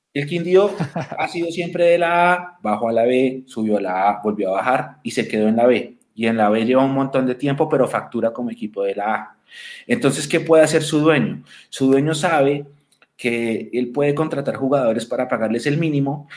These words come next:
y él sabe que con lo que le de-, entra de televisión puede solamente pagar la nómina y le gana un montón de plata. Entonces, es una empresa que factura muy bien económicamente, así deportivamente no haga nada.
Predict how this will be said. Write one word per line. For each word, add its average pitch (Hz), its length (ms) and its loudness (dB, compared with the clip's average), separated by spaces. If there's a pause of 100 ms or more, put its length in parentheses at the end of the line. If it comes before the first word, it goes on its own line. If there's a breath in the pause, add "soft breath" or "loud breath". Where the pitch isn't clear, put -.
(140 loud breath)
y 123 100 2
él 123 100 2
sabe 147 280 2
que 151 140 -4
con 143 160 0
lo 127 120 2
que 123 120 -2
le 113 120 -2
de-, 117 240 0
entra 123 220 2
de 143 80 6
televisión 147 800 2
puede 123 260 4
solamente 151 540 0
pagar 139 260 0
la 127 100 0
nómina 147 380 -4
y 131 80 -6
le 120 120 0
gana 110 200 0
un 123 60 -4
montón 123 300 -2
de 107 100 0
plata. 147 300 0
Entonces, 107 440 -6
es - 140 -8
una 135 160 0
empresa 143 360 0
que 107 120 -10
factura 120 420 0
muy 151 220 0
bien 151 220 2
económicamente, 127 800 0
así 117 240 0
deportivamente 107 800 -2
no 101 100 -4
haga 95 140 -4
nada. - 420 -2